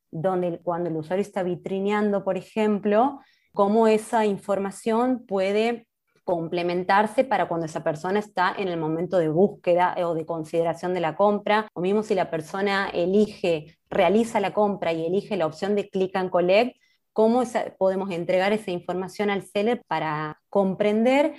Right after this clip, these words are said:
que es un consumidor que elige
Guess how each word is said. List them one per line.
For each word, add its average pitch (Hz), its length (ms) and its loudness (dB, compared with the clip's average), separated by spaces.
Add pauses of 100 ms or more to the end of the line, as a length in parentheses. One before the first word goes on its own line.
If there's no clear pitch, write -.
que 214 100 2
es - 140 -2
un 190 460 0
consumidor 214 1000 0
que 202 380 -2 (160)
elige 262 720 -2